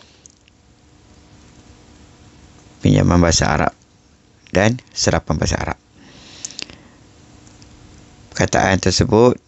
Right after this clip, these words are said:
Ustaz nak kamu jawikan perkataan-perkataan yang ni di bawah ni.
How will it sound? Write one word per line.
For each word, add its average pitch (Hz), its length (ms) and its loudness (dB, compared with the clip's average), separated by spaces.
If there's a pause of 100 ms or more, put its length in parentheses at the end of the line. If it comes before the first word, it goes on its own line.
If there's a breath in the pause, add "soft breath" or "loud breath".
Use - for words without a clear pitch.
(160)
Ustaz - 180 -6
nak 107 300 -4 (100)
kamu 92 240 -2
jawikan 107 720 2 (1120)
perkataan-perkataan 85 760 -2
yang 85 80 0
ni 82 80 0
di 87 80 -4
bawah 80 260 2
ni. 76 140 -4